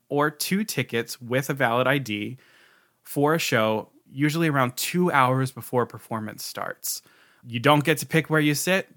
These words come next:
They just tell you where you are. That's kind of true for all of the rush and lottery policies. You just get whatever you get.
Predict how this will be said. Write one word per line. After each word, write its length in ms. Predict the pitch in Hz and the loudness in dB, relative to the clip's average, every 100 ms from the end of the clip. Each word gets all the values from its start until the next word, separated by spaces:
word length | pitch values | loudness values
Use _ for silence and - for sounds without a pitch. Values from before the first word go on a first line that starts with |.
| - | -8
They 140 | 113 110 | -4 -4
just 260 | - - | -4 -6
tell 200 | - 127 | -2 -2
you 160 | 123 120 | 0 -2
where 140 | 123 | -2
you 300 | 117 117 123 | -2 -4 -2
are. 300 | 139 160 170 151 | 0 0 -2 -8
That's 200 | 110 - | -12 -6
kind 200 | 120 110 | -4 -4
of 60 | |
true 180 | - 131 | -4 -6
for 180 | - - | -4 -2
all 160 | 110 113 | -2 -2
of 60 | |
the 80 | 113 | -2
rush 280 | 117 117 - | -2 -2 -2
and 120 | 113 | -4
lottery 320 | 110 123 135 | -4 -4 -4
policies. 640 | 139 143 156 151 165 165 - | -2 -2 -2 -4 -6 -6 -8
You 80 | 107 | -10
just 260 | 110 - | -10 -10
get 240 | 113 - 120 | -10 -10 -6
whatever 300 | 113 107 107 | -6 -6 -6
you 160 | 104 | -8
get. 340 | 98 135 - | -2 -2 -2